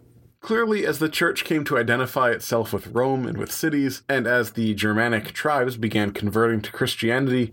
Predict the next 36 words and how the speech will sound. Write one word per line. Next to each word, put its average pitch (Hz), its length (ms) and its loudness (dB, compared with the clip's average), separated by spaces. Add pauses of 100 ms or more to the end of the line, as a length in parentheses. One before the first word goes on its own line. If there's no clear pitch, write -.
these 185 160 -4
old 196 360 0
burned-out, 139 560 0
spooky 156 440 -4
ruins 131 300 2
began 151 320 0
to - 120 -10
take 170 240 -2
on 160 160 2
a 139 60 -4
certain 120 680 0
value. 120 520 0 (420)
Some 196 180 0
of 214 140 2
this 160 140 0
value 120 340 4
was 98 160 -4 (180)
pragmatic, 101 640 2
to - 100 -6
be 101 100 0
sure. - 400 2 (120)
There's 160 160 2
just 196 180 0
no 135 240 2
denying 113 540 2
that 98 120 -2
those 123 220 2
old 135 300 0
Roman 110 360 2
walls 90 420 0
were 113 180 0
kind 143 280 0
of 131 60 2
annoying 101 520 2
to - 140 -2
attack, - 580 -2